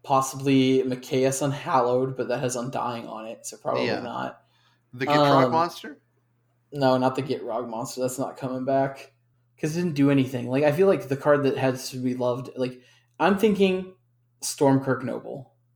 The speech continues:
Speaker 1: is probably my best second place.
Speaker 2: That's a good one. I like that. That's a good pick. That's safe.
Speaker 1: Storm, Stormkirk Noble is pretty safe. Um,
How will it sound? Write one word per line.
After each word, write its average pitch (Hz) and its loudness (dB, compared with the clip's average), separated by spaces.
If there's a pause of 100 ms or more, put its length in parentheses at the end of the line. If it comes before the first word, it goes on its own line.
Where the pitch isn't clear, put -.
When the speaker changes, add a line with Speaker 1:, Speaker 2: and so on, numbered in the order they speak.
Speaker 1:
is 135 -10
probably 139 2 (300)
my 131 -2
best 127 -2
second - -8
place. - -12
Speaker 2:
That's 277 0
a - -4
good 143 -2
one. 123 0
I 226 2
like 262 2
that. 139 0
That's 226 -4
a 285 -8
good - -6
pick. - -6
That's 220 -2
safe. 156 0
Speaker 1:
Storm, 165 2 (140)
Stormkirk - -2
Noble 147 2
is 139 -2
pretty 143 -4
safe. 131 -2 (480)
Um, 127 0